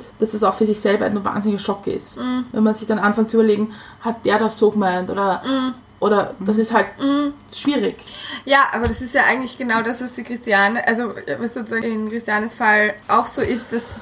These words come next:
Speaker 2: es passiert sowas, jemand sagt sowas bei der Christiane und deine Reaktion ist nicht,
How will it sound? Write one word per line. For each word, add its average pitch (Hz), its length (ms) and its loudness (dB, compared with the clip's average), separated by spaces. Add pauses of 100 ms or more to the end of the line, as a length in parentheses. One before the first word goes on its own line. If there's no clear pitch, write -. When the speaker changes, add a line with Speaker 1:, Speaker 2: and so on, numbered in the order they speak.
Speaker 2:
es 233 140 -2
passiert 285 340 -2
sowas, 285 380 2
jemand 226 280 -2
sagt 247 340 -4
sowas 240 340 -4
bei - 140 -12
der 233 100 -6
Christiane 226 720 0
und 240 180 -2
deine 220 220 4
Reaktion 214 540 2
ist 208 260 -4
nicht, 247 380 -2